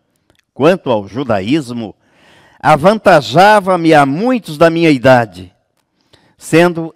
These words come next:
extremamente zeloso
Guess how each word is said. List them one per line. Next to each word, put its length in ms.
extremamente 1700
zeloso 840